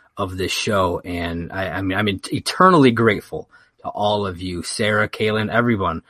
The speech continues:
um, for, for everything that you guys have done here to help build this. Um, it's, it's, it's meant the world to me to, to be able to see it grow and, and see all of you grow as, as, as personalities on here.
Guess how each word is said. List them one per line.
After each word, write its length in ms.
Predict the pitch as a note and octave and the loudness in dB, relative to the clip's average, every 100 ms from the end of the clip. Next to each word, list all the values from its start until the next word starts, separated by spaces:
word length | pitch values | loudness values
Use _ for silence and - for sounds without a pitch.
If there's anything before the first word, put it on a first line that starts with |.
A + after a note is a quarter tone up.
| - - - _ | -20 -20 -20 _
um, 260 | E2+ F2+ | -2 -2
for, 240 | E2+ - - | -4 -10 -10
for 160 | - G2 | 0 4
everything 380 | C3 D3 C#3+ B2 | 6 6 6 4
that 120 | A2 | 4
you 100 | G#2+ | -2
guys 240 | G#2 F#2+ - | -2 -4 -6
have 120 | F2+ | -6
done 200 | G#2 C3 | -2 0
here 200 | A2+ G2+ | 0 -4
to 60 | F2+ | -6
help 200 | G2+ F2 | -8 -10
build 320 | F2+ G2+ G2+ F#2 | -8 -6 -6 -8
this. 340 | E2+ - - _ _ _ _ | -10 -10 -14 _ _ _ _
Um, 260 | - D#2+ D#2 | -10 -10 -8
it's, 260 | E2 - - | -10 -10 -16
it's, 200 | F#2+ - | -16 -14
it's 180 | - A2 | -10 -4
meant 200 | G#2+ G2 | -4 -4
the 80 | |
world 320 | F#2+ G2 G#2 F#2+ | -6 -2 -4 -2
to 80 | A#2+ | 0
me 260 | A#2 C3+ _ _ - | 0 0 _ _ -10
to, 180 | - - | -10 -6
to 100 | G2+ | -6
be 100 | G2 | -4
able 100 | F2 | -6
to 60 | |
see 200 | - A2 | -8 -4
it 100 | F#2 | -4
grow 460 | F2 G2 G2 A2+ B2 | -2 -2 -2 -4 -8
and, 140 | G2 E2+ | -10 -8
and 140 | F2+ | -8
see 260 | - B2+ A#2 | 0 2 4
all 240 | A2+ C#3 | 6 6
of 80 | A#2+ | 6
you 160 | C3+ G#3+ | 2 4
grow 400 | C3 A2 G#2 - - - _ | 6 6 4 -2 -14 -20 _
as, 460 | A2 G#2 G#2+ G2+ D#2+ | -2 0 -2 -6 -6
as, 320 | G2+ F#2+ - | -6 -6 -8
as 240 | G2+ F2+ | -8 -10
personalities 880 | - D3+ - A#2+ A2 E3 A#2+ F2+ - | -2 0 2 2 4 6 6 4 -6
on 260 | - F2 F#2+ | -6 -6 -6
here. 300 | - E2+ | -8 -12